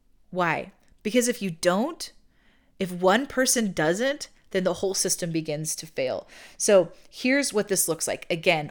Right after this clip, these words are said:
our worlds, our words shape our worldview, okay?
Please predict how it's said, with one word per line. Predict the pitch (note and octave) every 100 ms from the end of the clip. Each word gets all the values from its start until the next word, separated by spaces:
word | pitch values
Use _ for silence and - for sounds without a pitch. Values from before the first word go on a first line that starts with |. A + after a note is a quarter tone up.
| -
our | E3+
worlds, | E3+ E3 F3+ G#3+ A3+ - -
our | F3+ F3
words | E3 F#3 B3 C4+ -
shape | - - F#3+ F#3 - F3
our | F3+
worldview, | E3 E3 D#3 D#3+ A#2+ F2 - -
okay? | F3 E3 F3 G3+